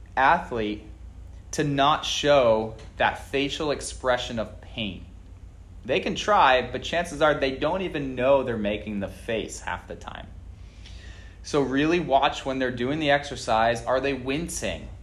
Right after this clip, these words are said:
Are their eyes bulging? Are they clenching up, right? There's all different signs, and everyone's gonna be different, but stay alert and stay focused on those things. And as with anything,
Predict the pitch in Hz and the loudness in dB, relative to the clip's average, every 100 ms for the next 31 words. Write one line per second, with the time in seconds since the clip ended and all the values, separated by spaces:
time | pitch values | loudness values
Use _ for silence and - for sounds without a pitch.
0 | - 113 143 139 139 135 - - 131 147 | 0 2 4 2 0 -2 -10 0 6 8
1 | 190 190 139 - 107 104 101 95 90 - | 6 4 -2 0 2 2 0 -4 -4 2
2 | 139 156 156 - - 160 170 - 160 156 | 4 4 -2 -2 0 0 0 -4 0 2
3 | 156 107 - 117 120 127 127 131 151 151 | 2 2 -2 0 0 0 2 2 2 0
4 | 143 135 101 - 123 135 123 104 107 113 | -4 -6 -6 -4 0 0 0 -2 -4 -6
5 | 110 113 131 139 123 120 110 101 180 180 | -2 -2 -2 -4 -4 -6 -6 -2 0 0
6 | 135 110 101 - - - - - 143 - | 0 -4 -6 -16 -18 -18 -18 2 4 4
7 | - - - - - 135 139 156 170 139 | -8 -16 -12 -10 -2 2 2 4 2 2
8 | 120 117 - 113 - 117 113 143 156 135 | 2 0 -4 -10 -6 -6 0 -2 0 -4
9 | - 92 85 78 - 87 87 - - - | -4 -4 -6 -10 -12 -12 -14 -16 -18 -18
10 | - - - - 147 147 143 143 165 151 | -18 -18 -18 -4 2 4 4 4 2 4
11 | 170 156 - 110 107 110 | 4 0 0 0 0 -4